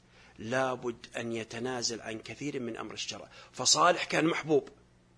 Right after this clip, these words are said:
لماذا محبوب؟ ما كان يناقضهم بأهواءهم،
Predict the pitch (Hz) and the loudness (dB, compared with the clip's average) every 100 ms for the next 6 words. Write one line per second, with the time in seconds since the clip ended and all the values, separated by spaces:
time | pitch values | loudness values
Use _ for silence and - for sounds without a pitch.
0 | _ _ - _ _ _ _ _ _ _ | _ _ -20 _ _ _ _ _ _ _
1 | _ - 139 156 135 131 - 123 123 - | _ -6 2 2 4 0 -2 -4 -6 -10
2 | - 160 180 185 170 165 180 143 160 - | 0 4 4 6 6 6 6 6 2 0
3 | - _ _ _ _ _ - 226 294 180 | -16 _ _ _ _ _ 0 10 12 12
4 | 127 135 | 10 -2